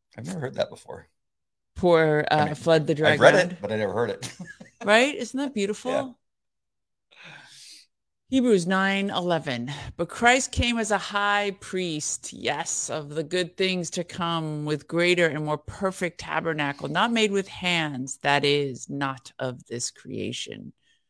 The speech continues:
Speaker 2: No longer is the tabernacle, the temple, the holy of holies, external.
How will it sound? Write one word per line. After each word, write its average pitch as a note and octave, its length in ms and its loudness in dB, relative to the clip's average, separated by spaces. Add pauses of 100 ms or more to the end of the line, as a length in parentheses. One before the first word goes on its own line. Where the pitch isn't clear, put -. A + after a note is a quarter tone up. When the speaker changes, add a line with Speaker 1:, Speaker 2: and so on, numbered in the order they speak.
(200)
Speaker 2:
No F#3+ 160 -2
longer F3+ 480 0
is D3+ 140 -4
the D#3+ 100 -10
tabernacle, - 840 -12
the D3+ 80 -10
temple, D#3+ 500 -8
the E3 100 -10
holy E3+ 440 -2
of E3 120 -8
holies, D3 880 -8 (360)
external. - 560 -10